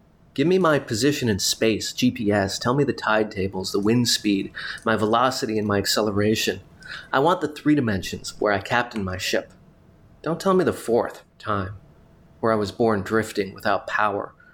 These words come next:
or steering on this one-way river of time, pulled inevitably forward and over that precipice marked by maps as end of the world. The time shows only how much was lost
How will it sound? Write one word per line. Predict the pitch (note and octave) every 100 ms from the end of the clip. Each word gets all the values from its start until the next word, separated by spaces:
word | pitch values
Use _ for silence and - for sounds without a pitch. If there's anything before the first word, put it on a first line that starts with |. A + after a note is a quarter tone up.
| -
or | G2+
steering | - - B2 G#2+ F#2+ - - - - - - - -
on |
this | G#2+ G2
one-way | G2 A2 A#2 G#2+
river | G2 G#2 G#2+ G#2
of | - -
time, | - F#2 F#2 -
pulled | C3+ B2 G#2+
inevitably | G2 G#2 G#2+ G2 G2
forward | - A2+ A2 A2 G#2
and | G2
over | A#2 A2 G#2+
that | G2 -
precipice | - G#2 - - - - - -
marked | G2+ G2+ -
by | G2
maps | F#2+ F#2+ - - -
as | - -
end | A#2 G#2 -
of | -
the | B2
world. | A2+ A2 A#1+ - - - - - - - - -
The |
time | - D3 D3 D3+ D3 C#3 -
shows | - B2 A#2 A2+ -
only | A#2 A2+ G#2+ G#2+
how | F#2+ G2+
much | G2 G2 - -
was | G2 F#2+ -
lost | G2 G#2+ - - -